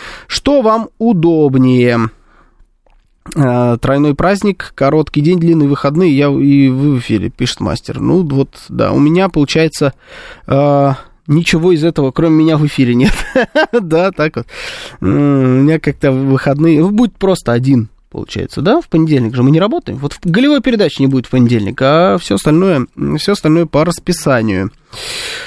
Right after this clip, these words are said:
А, так, давайте посмотрим, а, что у нас есть по новостям. На самом деле, не с-, не могу сказать, что густо. Поговорим, наверное, мы сегодня в том числе и про День народного единства, но чуть попозже.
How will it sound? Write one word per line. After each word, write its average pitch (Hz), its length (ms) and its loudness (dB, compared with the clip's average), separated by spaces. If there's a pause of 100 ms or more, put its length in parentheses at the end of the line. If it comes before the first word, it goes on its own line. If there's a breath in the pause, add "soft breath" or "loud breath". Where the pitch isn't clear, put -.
(140 loud breath)
А, 190 600 2
так, 196 180 -2
давайте 214 380 -2
посмотрим, 196 680 2
а, 151 540 2
что 240 220 0
у 208 40 2
нас 170 200 0
есть 190 180 -4
по - 80 0
новостям. 156 580 -2
На 117 120 -2
самом 262 180 2
деле, 202 300 2
не 147 480 4
с-, - 100 -8
не 196 220 4
могу 208 180 0
сказать, - 220 -2
что 160 160 -2
густо. 202 440 0
Поговорим, 170 460 0
наверное, 131 300 2
мы 120 100 0
сегодня 117 320 -2
в - 60 -10
том 127 300 0
числе 123 340 0
и 113 40 0
про 127 200 0
День 127 160 2
народного 143 340 2
единства, 208 480 0
но 170 160 4
чуть 170 260 -4
попозже. 147 760 2